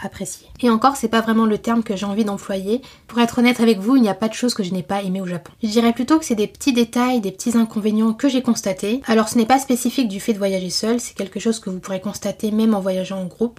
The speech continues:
Mais j'avais quand même envie de vous en parler pour que vous le sachiez et au moins que vous n'ayez pas de surprise. Avant de commencer, je vais prendre le temps de lire un avis laissé par une auditrice. Comme je l'avais annoncé lors du lancement du podcast, c'est quelque chose que je tiens vraiment à faire.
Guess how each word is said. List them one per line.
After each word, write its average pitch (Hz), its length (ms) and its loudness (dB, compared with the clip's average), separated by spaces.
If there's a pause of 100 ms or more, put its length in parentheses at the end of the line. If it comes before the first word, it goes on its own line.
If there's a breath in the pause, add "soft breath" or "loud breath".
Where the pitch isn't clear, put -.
Mais 254 140 6
j'avais 240 200 6
quand 269 140 4
même 311 160 6
envie 262 160 4
de 233 60 2
vous 226 120 4
en 214 80 2
parler 220 440 0
pour 214 180 -8
que - 60 -20
vous 202 80 -6
le 185 60 -8
sachiez 220 640 0
et 196 60 -6
au 190 60 -8
moins 202 200 -4
que 185 60 -10
vous 185 60 -4
n'ayez 180 200 -6
pas 190 100 -8
de - 60 -14
surprise. - 500 -16
Avant 262 220 4
de 277 40 0
commencer, 269 460 2
je 254 60 -4
vais 220 80 2
prendre 240 240 2
le 220 100 2
temps 240 280 2
de 202 100 -4
lire 208 260 -2
un 196 120 -4
avis 196 280 -4
laissé 214 320 -4
par 202 200 -4
une 190 120 -4
auditrice. 190 600 -10 (320)
Comme 254 160 2
je 226 60 4
l'avais 240 180 4
annoncé 240 540 4
lors 214 160 2
du 202 100 -4
lancement 220 320 0
du 226 120 2
podcast, 220 420 -4
c'est 175 80 -14
quelque 196 240 -8
chose 220 300 -4
que 185 240 -8
je 180 100 -8
tiens 202 220 -4
vraiment 202 260 2
à 202 80 0
faire. 208 420 -4